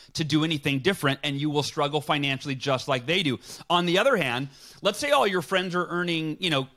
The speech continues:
six-figure or whatever you would consider a, a substantial income. Even if you enter that circle of friends earning far less, their thinking, the way they talk about money,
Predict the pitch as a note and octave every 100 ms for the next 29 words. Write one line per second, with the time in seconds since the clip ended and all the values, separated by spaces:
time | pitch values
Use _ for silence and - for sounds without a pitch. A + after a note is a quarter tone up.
0 | - - - D3 C4 - - A3 F3+ G3+
1 | F#3 D3+ F3 F#3+ G3 F#3 E3 E3+ D3+ D#3+
2 | F#3 F3 D#3+ D3 C#3+ E3 C3 - E3 F3
3 | F3+ E3+ D3+ F3+ G#3 A2+ - - _ -
4 | - - - - G3+ B3 D4 C#4+ - A#3
5 | - G3+ A#3 B3 A3+ F#3+ F3 - - -
6 | G3+ G3 G3 E3+ D3 - E3 F3+ F3 D3+
7 | - - F3 G3 F#3+ E3 C#3 F3+ D#3+ E3
8 | D#3 C#3 D#3+ C4 - - - _ _ -
9 | - - C3 E3+ A#3 B3 - A#3 B3+ A3+
10 | D3+ C3 C#3 D#3 G3 A3 G#3 - G#3 G#3
11 | G3+ F#3+ E3+ D#3 E3+ G#3 C3+ G2